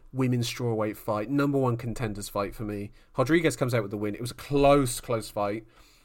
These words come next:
Um, I had it Rodriguez two rounds to one. First round, Xiaonan showed a lot of changes from her Carla Esparza fight. As Xiaonan is a potential title contender for the future. Um,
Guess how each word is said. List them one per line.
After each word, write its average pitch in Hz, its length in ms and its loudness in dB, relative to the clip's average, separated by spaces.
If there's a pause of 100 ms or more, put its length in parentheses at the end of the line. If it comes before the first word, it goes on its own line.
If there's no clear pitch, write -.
(280)
Um, 107 400 -6
I 123 120 0
had 117 160 -2
it 120 120 -10
Rodriguez 110 540 -6
two 113 240 -6
rounds 101 300 -6
to 117 100 -10
one. 113 400 -2
First 123 340 0
round, 110 220 -2
Xiaonan 110 640 -6 (520)
showed 208 300 6
a 196 40 6
lot 208 100 8
of 170 80 2
changes 233 340 2
from 131 160 0
her 131 120 0
Carla 143 280 2
Esparza 170 440 2
fight. 95 320 -4
As 123 120 -4
Xiaonan 175 460 6
is 113 160 2
a 110 60 -10
potential 135 420 -4 (160)
title 156 240 -2
contender 101 420 -8
for - 100 -12
the - 60 -10
future. 117 520 -6 (580)
Um, 104 560 -4